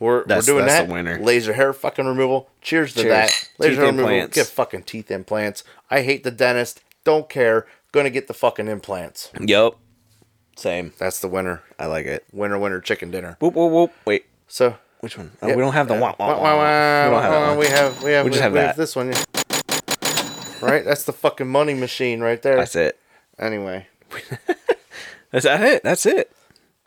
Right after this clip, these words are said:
Speaker 2: We'll call it an episode.
Speaker 1: Yeah, I think that's good.
Speaker 2: Don't forget, tomorrow night.
Speaker 1: Tomorrow night. We,
Speaker 2: I, are we
Speaker 1: Mick,
Speaker 2: gonna
Speaker 1: Mick, just stop, dude. Ruth can-, root canal?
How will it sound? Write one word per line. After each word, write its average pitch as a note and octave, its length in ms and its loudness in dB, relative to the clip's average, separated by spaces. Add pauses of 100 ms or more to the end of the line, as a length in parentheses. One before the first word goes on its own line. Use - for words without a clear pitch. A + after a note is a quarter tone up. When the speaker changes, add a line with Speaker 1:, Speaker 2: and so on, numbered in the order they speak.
(460)
Speaker 2:
We'll C#3 100 -14
call E3+ 220 -2
it C3 80 2
an C3 80 -2
episode. - 340 -2
Speaker 1:
Yeah, G3 280 -2
I B2+ 60 -8
think E3+ 220 -4
that's D#3+ 180 -8
good. F#3+ 260 -4 (260)
Speaker 2:
Don't C3+ 140 0
forget, C#3+ 380 0
tomorrow C3+ 280 2
night. C3 260 2 (420)
Speaker 1:
Tomorrow A#2+ 420 0
night. G#2+ 300 0 (480)
We, D3 300 -2 (300)
Speaker 2:
I, C#3+ 100 0 (140)
are A2 120 2
we A3 80 4
Speaker 1:
Mick, D3 320 -2
Speaker 2:
gonna D#3+ 140 -12
Speaker 1:
Mick, C#4+ 300 -2
just C#4 200 -4
stop, - 520 -4
dude. C3+ 360 0
Ruth F3 280 -2
can-, C4 240 0
root A3 240 -2
canal? C#4+ 480 2